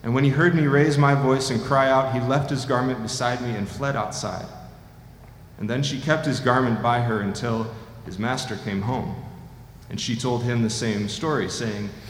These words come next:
"The Hebrew servant whom you have brought among us came in to me to insult me. But as soon as I raised my voice and cried out, he left his garment beside me and fled outside."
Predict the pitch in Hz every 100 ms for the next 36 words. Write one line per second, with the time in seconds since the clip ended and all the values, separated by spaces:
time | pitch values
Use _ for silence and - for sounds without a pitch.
0 | - - - - - 190 160 156 143 175
1 | 175 139 120 120 131 143 139 123 - 139
2 | 147 117 113 147 131 101 - 139 135 139
3 | 156 127 113 107 117 95 - 135 135 95
4 | 87 90 90 - - - - - - 107
5 | 117 117 165 170 143 139 139 139 135 123
6 | 117 127 123 117 110 127 127 123 113 113
7 | 117 143 143 143 135 127 127 - 120 -
8 | 123 107 98 101 - - - - - 95
9 | - 117 117 107 - 131 95